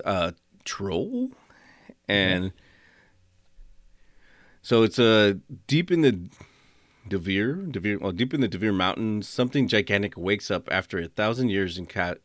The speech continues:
Speaker 1: captivity. The creature destroys everything in its path and quickly approaches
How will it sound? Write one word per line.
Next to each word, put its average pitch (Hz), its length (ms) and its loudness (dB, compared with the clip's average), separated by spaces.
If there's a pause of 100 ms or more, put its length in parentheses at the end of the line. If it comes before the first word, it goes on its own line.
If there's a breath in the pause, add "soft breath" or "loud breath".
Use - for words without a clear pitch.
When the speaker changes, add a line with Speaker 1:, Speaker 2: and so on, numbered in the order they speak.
Speaker 1:
captivity. - 600 -8 (500 soft breath)
The 85 80 -8
creature 123 380 -2
destroys 95 520 -2
everything 120 420 0
in 127 60 2
its 120 120 -2
path 95 340 0
and 85 140 -12
quickly 104 460 -6 (2000 soft breath)
approaches 101 680 -4